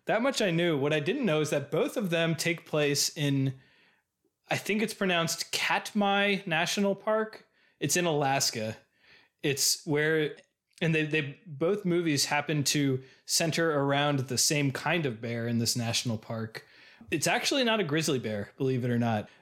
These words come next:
The movie Grizzly Man doesn't go out of its way to point this out, but what they call grizzlies are not grizzly bears. They are brown bears. And it's the same type of bear covered in the,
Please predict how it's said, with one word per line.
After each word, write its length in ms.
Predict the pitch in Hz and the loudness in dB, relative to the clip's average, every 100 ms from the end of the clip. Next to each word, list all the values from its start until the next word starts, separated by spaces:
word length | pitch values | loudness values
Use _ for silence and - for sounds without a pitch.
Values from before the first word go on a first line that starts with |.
| _ | _
The 140 | 151 143 | -2 0
movie 400 | 139 190 202 190 | 2 2 2 0
Grizzly 380 | 151 170 165 | 0 0 2
Man 260 | 143 135 135 | 2 2 2
doesn't 480 | 139 135 147 120 - | 0 0 0 -2 -4
go 140 | 135 | -2
out 140 | 139 139 | 0 0
of 60 | |
its 140 | 131 131 | -2 -2
way 100 | 135 | -2
to 80 | |
point 280 | 120 139 127 | -2 -2 -2
this 200 | 131 - | -2 0
out, 280 | 127 123 113 | 0 -2 -2
but 220 | 120 120 | -6 -8
what 240 | 147 131 131 | -4 -4 -2
they 120 | 151 | -2
call 280 | 147 147 135 | 0 -2 -2
grizzlies 500 | 127 143 135 120 120 | -2 -2 0 0 -2
are 80 | 113 | -4
not 320 | 113 131 - | -4 -4 -4
grizzly 320 | 135 131 131 | -4 -2 -2
bears. 320 | 104 104 107 | -6 -12 -12
They 140 | 139 120 | -12 -12
are 80 | |
brown 420 | 110 110 127 160 127 | -12 -6 -2 0 0
bears. 540 | 101 98 95 - - - - - - - _ - | -4 -10 -4 -4 -4 -18 -20 -20 -20 -20 _ -2
And 280 | 127 123 | 0 2
it's 220 | 123 131 - | 0 -2 0
the 80 | |
same 240 | 135 160 151 | 0 2 0
type 240 | 151 139 | 0 -2
of 140 | 135 113 | -4 -2
bear 460 | 139 135 127 117 - | 0 2 0 -2 -6
covered 380 | - 151 135 131 | -4 -2 0 0
in 220 | 131 127 | 0 2
the, 380 | 120 120 120 107 | 2 2 0 -2